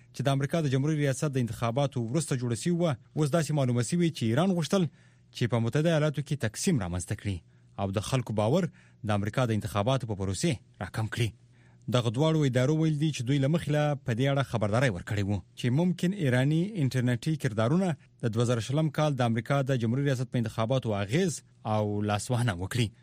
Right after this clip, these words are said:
په ملګرو ملتونو کې د ایران د ماموریت ویاند د رایټرز خبري اژانس لخوا په دې اړه استول شوي ایمیل ته سمدستي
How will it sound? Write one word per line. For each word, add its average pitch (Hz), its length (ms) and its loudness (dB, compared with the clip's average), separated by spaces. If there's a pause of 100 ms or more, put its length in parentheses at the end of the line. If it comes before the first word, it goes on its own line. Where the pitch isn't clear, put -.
(500)
په 165 140 4
ملګرو 175 360 4
ملتونو 170 280 2
کې 160 100 2
د 139 80 0
ایران 151 320 4
د 139 60 2
ماموریت 131 520 2
ویاند 113 520 2 (120)
د - 20 2 (120)
رایټرز 143 320 0
خبري 120 260 0
اژانس 120 300 0
لخوا 131 280 0
په 123 140 -2
دې 139 160 2
اړه 156 180 2
استول 120 380 -2
شوي 151 160 2
ایمیل 120 300 2
ته 147 180 0
سمدستي 110 520 -2